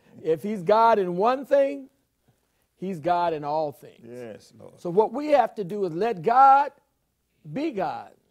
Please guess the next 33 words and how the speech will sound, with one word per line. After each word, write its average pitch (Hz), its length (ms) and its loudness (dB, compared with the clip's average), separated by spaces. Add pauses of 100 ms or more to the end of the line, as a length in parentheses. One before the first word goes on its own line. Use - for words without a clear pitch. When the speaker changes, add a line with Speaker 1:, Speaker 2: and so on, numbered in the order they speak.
(800)
Speaker 1:
and 165 180 -6
let 196 260 -6
go 202 640 2
and 160 340 -8
let 175 400 -2
God. 113 400 -14
I 156 100 -6
don't 175 180 -6
know 165 160 -2
Speaker 2:
Amen. 147 120 -4
Speaker 1:
what, 170 320 -2
Speaker 2:
Amen. 131 220 -12
Speaker 1:
what 190 260 2
pool 202 300 0
you're 170 240 -2
at 156 240 0 (200)
right 165 280 -2
now. 156 440 -12
Speaker 2:
Yes. 104 340 -16 (100)
Speaker 1:
But 165 180 -6
God 170 320 0
is 196 120 -6
there. 208 320 0 (680)
He 214 140 -10
knows 220 340 -4
where 180 120 -6
you 165 200 -2
are. 131 160 -6
You 156 120 -6
don't 220 120 -4
have 208 140 -6
to, 165 100 -14
he, 190 140 -6